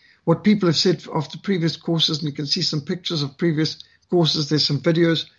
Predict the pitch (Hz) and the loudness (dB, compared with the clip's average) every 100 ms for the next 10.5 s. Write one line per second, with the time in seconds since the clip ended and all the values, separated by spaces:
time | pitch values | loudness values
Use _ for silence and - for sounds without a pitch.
0 | - _ - 139 - 165 156 - 175 151 | -20 _ -14 -4 0 2 0 0 -2 -2
1 | 147 147 160 143 143 - 156 151 - 143 | -4 0 0 0 -4 -2 -2 -2 -6 -4
2 | 151 147 156 156 - 143 160 151 - 147 | -4 -2 -4 -4 -4 -4 -2 0 0 -4
3 | - _ - - - - - 175 170 196 | -6 _ -20 -20 -20 -8 2 4 6 4
4 | 180 165 143 175 185 - 156 143 143 160 | 4 2 2 0 0 -2 -4 -4 -2 0
5 | 170 170 160 165 - 170 147 139 160 151 | 0 0 0 0 -2 -4 -2 -4 -4 0
6 | 156 151 156 151 151 147 - _ _ - | 0 0 -2 -2 -4 -6 -8 _ _ -8
7 | 170 165 - - 170 175 - - 156 151 | 0 0 2 2 6 6 4 0 -2 -2
8 | 143 _ _ _ - 156 180 175 175 160 | -4 _ _ _ 0 2 4 2 0 0
9 | 170 151 165 160 156 139 160 156 - 170 | 0 0 0 0 0 0 0 0 -4 0
10 | 156 143 160 165 160 | 0 0 0 0 -2